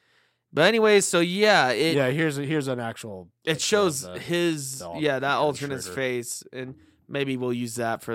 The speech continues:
Speaker 1: our, we'll post a cou-, couple of 'em on the Instagram, don't worry about it. Um,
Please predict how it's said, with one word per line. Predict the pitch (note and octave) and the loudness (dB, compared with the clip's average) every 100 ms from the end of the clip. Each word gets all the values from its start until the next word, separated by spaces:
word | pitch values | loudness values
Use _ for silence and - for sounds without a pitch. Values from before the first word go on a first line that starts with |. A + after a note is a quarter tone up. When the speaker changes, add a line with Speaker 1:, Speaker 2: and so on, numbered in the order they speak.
| G#2+ | -4
Speaker 1:
our, | G#2+ G#2+ A2 - _ _ _ _ _ _ | -4 -6 -10 -20 _ _ _ _ _ _
we'll | A3+ D4+ | -4 0
post | A3+ A3+ D#3+ | 6 6 6
a | |
cou-, | C3 A#2+ - - | -2 -8 -8 -10
couple | A2+ G#2 G#2 | -10 -10 -12
of | G#2 | -14
'em | G2+ G#2 | -18 -20
on | G2 G2 | -20 -20
the | |
Instagram, | G2 G2+ - G2+ G#2 | -20 -20 -20 -20 -18
don't | G#2 | -16
worry | G#2 G#2 | -14 -14
about | A2 G#2 - _ _ _ _ _ - | -12 -12 -14 _ _ _ _ _ -8
it. | |
Um, | B2 A#2+ A2+ | -6 -6 -8